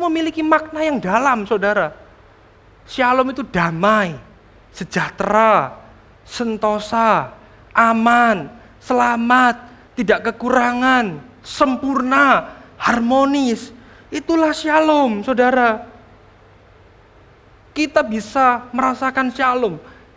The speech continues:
karena Sang Raja Damai itu sudah datang. Shalom ini memiliki arti yang luas. Tetapi ketika kita melihat bahwa Yesus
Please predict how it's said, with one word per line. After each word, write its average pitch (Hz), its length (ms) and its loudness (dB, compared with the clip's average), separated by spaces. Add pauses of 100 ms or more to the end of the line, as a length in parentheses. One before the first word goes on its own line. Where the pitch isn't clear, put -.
(140)
karena 240 400 -6
Sang 240 320 -6
Raja 202 320 -6
Damai 160 400 -6
itu 151 160 -18
sudah 139 160 -8
datang. 127 480 -12 (1700)
Shalom 233 560 2
ini 226 80 -4
memiliki 214 520 -6
arti 202 520 -6
yang 175 160 -10
luas. 151 440 -12 (1300)
Tetapi 208 360 0
ketika 202 320 -4
kita 180 320 -6
melihat 165 400 -8 (2000)
bahwa 160 240 2
Yesus 165 720 -6